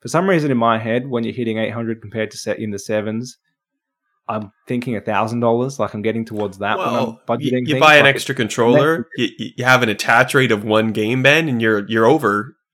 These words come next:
Speaker 2: a thousand dollars at that point. You'd be at, like, a thousand twenty-five or something like that. So
Speaker 1: Yeah. So, well, it's, it's just mentally different. That said, you bring up a good point. The, uh, P S five does come with a controller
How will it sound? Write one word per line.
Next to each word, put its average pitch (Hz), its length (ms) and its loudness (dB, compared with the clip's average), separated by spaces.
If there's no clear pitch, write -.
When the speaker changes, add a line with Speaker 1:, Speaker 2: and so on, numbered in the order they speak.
Speaker 2:
a 127 40 -6
thousand 110 360 -2
dollars 98 340 -6
at - 80 -16
that 95 180 -6
point. 92 180 -14
You'd 101 60 -18
be 110 120 -6
at, - 100 -10
like, 104 320 -8
a 113 60 -8
thousand 110 400 -2
twenty-five 107 580 -4
or 101 40 -12
something - 260 -16
like 92 160 -18
that. - 280 -12
So 104 300 -4
Speaker 1:
Yeah. 101 260 -2
So, - 180 -14
well, 131 140 0
it's, 123 180 -4
it's 135 120 -18
just - 220 -12
mentally 123 360 -4
different. - 340 -6
That 143 180 2
said, 120 300 0
you 95 60 -10
bring 123 160 0
up 139 120 -2
a 113 60 -20
good 101 160 -8
point. 95 360 -8
The, 98 420 -6
uh, 104 220 -8
P 131 160 -4
S 127 120 -4
five 113 280 -2
does 110 180 -4
come 107 300 -6
with 101 120 -4
a - 20 -6
controller 101 460 -4